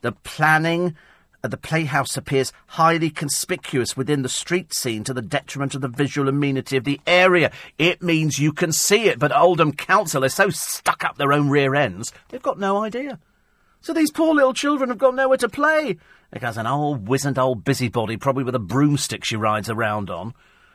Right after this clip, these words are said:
has decided that she's gonna make, they only had two complaints. But it's because it's in the front garden. It's like somebody having a fountain, isn't it, in the front garden? I think that is detriment to the area. Don't want people seeing my fountain.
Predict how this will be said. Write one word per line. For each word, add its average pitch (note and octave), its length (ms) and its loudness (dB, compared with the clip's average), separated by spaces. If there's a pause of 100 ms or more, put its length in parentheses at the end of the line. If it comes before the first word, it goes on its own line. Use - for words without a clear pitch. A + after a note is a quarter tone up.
has C#3 160 -2
decided D#3 640 -2
that C#3 100 -4
she's C#3+ 180 -6
gonna D#3 140 -2
make, D#3+ 180 -2
they G3 60 -4
only C#4 140 0
had D4+ 160 -2
two C#4 160 2
complaints. A2 640 -6 (580)
But D#3+ 100 0
it's F3+ 100 0
because A3 340 0
it's F#3+ 160 -2
in G3+ 100 2
the F3 80 4
front F#3+ 400 -2
garden. F#2 560 -4 (240)
It's E4 160 -4
like F4 160 4
somebody A#3 300 -2
having F3+ 280 0
a F#3+ 60 -4
fountain, A3+ 500 -4
isn't D3+ 200 -8
it, - 60 -12
in A2 40 -12
the C#3 80 -8
front C#3+ 240 -4
garden? C#3+ 540 -2 (280)
I G2+ 140 -10
think - 240 -14
that F2 160 -12
is F#2+ 140 -16
detriment C3 760 -6
to E3 240 2
the F3+ 300 0
area. F3+ 800 2 (680)
Don't G2 120 -10
want F2 100 -12
people G2 240 -10
seeing F#2+ 320 -6
my F#2 160 -6
fountain. G2+ 680 -8